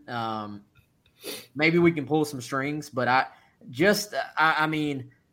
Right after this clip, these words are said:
I feel like we may get glimpses, but we're not really gonna know what this offense is until,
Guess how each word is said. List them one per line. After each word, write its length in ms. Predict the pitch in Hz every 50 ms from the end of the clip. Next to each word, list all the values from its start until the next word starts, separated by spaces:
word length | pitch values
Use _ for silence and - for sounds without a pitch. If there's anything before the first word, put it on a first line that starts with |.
| _ _ _ _ _ _ _ _
I 120 | 170 190 208
feel 160 | - 214 214
like 220 | 202 190 170 -
we 100 | 165 170
may 200 | 170 160 156 156
get 260 | 143 139 151 143 -
glimpses, 640 | 135 123 120 131 139 147 147 - - 175 175 170 170
but 260 | 165 113 120 131 120
we're 140 | 110 131 135
not 300 | 127 131 131 123 - 101 101
really 320 | 113 127 135 143 147 147
gonna 180 | 143 143 143 135
know 140 | 135 139 135
what 120 | 131 -
this 180 | - 135 120 -
offense 400 | 131 131 131 131 135 127 123 123
is 240 | 127 127 131 123 113
until, 640 | 113 107 107 - 123 120 117 117 113 113 110 110